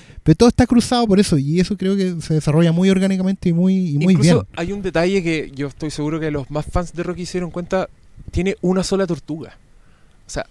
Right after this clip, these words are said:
Speaker 2: hasta ese nivel cruza la muerte en esta película, ¿cachai? El que si-, siempre tuvo dos tortugas en todas las películas y tiene un nombre bien característico. Pero acá había una sola.
Speaker 1: Y qué bueno eso, porque fíjate que yo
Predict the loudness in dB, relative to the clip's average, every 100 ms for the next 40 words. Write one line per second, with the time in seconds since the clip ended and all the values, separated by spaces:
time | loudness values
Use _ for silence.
0 | -10 -6 -2 -2 0 -2 0 -2 -2 -8
1 | -4 -2 0 -2 -6 -6 -8 -8 -8 -8
2 | -10 -12 -14 -14 -12 -8 -6 -6 -6 -4
3 | -4 -6 -8 -10 -10 -10 -4 -2 -2 -4
4 | 0 0 0 -2 -8 -10 -14 -18 _ -14
5 | -4 -2 -2 -6 -10 -8 -4 -4 -4 -6
6 | -6 -8 -8 -8 -8 -8 -8 -12 -12 -12
7 | -12 -14 -16 -18 -20 -20 -20 -20 _ -10
8 | -8 -8 -8 -6 -6 -6 -10 -12 -16 -18
9 | -20 -10 -4 2 2 4 4 4 4 4
10 | 2 2 2 4 4 2 2 2 4 6
11 | 6 2